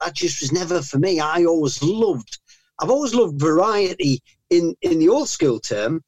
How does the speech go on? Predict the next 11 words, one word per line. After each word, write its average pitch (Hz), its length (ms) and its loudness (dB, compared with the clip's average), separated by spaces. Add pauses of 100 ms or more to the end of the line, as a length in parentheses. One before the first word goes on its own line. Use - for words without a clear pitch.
(220)
where 143 260 0
you've 139 280 0
got 151 160 0
a, 135 320 2
a 127 80 -2
gig 151 320 0
and 127 120 0
you're 135 180 2
introduced 139 580 -2
and 120 120 0
a, 117 140 -2